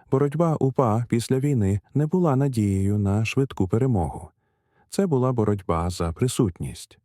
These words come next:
За те, щоб українське питання не зникло остаточно в межах Радянської імперії. Шухевич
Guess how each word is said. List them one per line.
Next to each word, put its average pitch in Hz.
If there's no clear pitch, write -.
За 110
те, 113
щоб 107
українське 151
питання 110
не 135
зникло 107
остаточно 117
в 113
межах 95
Радянської 98
імперії. 90
Шухевич 143